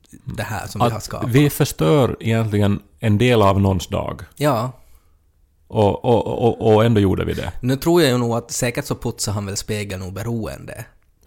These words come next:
Speaker 2: Ja, och har ju lön för det, herregud.
Speaker 1: Ja.
Speaker 2: Men att ändå
Speaker 1: Och det var ju inte så här att det var liksom snus eller blod vi spottade, utan det var bara helt oskyldigt pojkslem.
Speaker 2: Men jag är ju så här att jag, jag, jag städar ju mitt hotellrum innan jag går ut därifrån.
Speaker 1: Ja.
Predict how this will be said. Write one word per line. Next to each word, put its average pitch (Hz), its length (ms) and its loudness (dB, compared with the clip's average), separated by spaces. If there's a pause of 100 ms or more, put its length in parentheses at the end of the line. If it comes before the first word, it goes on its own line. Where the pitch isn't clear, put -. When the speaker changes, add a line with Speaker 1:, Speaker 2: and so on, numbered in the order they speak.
(240)
Speaker 2:
Ja, - 120 0
och 104 120 0
har 104 140 2
ju 104 80 4
lön 104 340 4
för 90 140 -4
det, 85 100 -4
herregud. 92 480 0
Speaker 1:
Ja. - 60 -10 (380)
Speaker 2:
Men 107 160 2
att 104 300 0
ändå 113 160 4
Speaker 1:
Och 113 60 6
det 131 60 6
var 127 100 6
ju 123 100 4
inte 135 120 0
så 135 60 0
här 131 160 2
att 110 120 -4
det 120 60 0
var 107 80 -2
liksom 104 380 -6
snus 117 680 -4
eller 101 220 -6
blod 110 520 -4
vi 82 120 -10
spottade, 87 440 -10
utan 110 180 -12
det 117 60 -8
var 117 80 -6
bara 110 220 -6 (300)
helt 147 280 -2
oskyldigt 113 800 -4
pojkslem. 110 1000 -8 (420)
Speaker 2:
Men 139 180 4
jag 147 100 6
är 175 40 6
ju 185 60 4
så 160 120 0
här 139 220 2
att 110 140 0
jag, 131 100 0
jag, 127 200 0
jag 139 160 2
städar 151 380 0
ju 107 320 0
mitt 110 200 0
hotellrum 101 600 0
innan 101 220 2
jag 101 100 2
går 98 200 2
ut 101 140 0
därifrån. - 360 -4
Speaker 1:
Ja. 117 280 -2